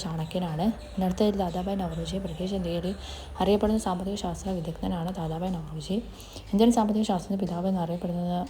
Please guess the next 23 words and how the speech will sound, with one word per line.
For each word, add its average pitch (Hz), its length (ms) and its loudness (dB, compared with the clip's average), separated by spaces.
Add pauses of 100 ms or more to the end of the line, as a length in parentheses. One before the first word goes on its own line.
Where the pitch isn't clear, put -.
(160)
ആ, - 20 -2 (200)
വ്യക്തിയാണ് 175 460 0
ദാദാഭായ് 165 420 0
നവറോജി. 160 420 -2 (560)
സ്വാ-, 202 260 4 (220)
സ്വാത-, 208 260 4 (260)
സ്വാതന്ത്ര്യത്തിന് 220 640 8
മുമ്പ് 185 280 6 (180)
ഇന്ത്യയിൽ 185 420 6
ആദ്യമായി 180 360 2 (220)
ദാരിദ്ര്യരേഖ, 190 640 4 (760)
ആ, - 20 8 (260)
പോവർട്ടി 196 340 6
ലൈൻ 220 180 6
എന്ന 190 140 4
ആശയം 190 280 0
ചർച്ച 175 160 0 (100)
ചെയ്ത 175 140 0 (120)
വ്യക്തിയാണ് 175 480 0
ദാദാഭായ് 170 420 0
നവറോജി. 156 380 -2 (600)
പിന്നെ 175 240 2
ചോർച്ചാ 190 240 2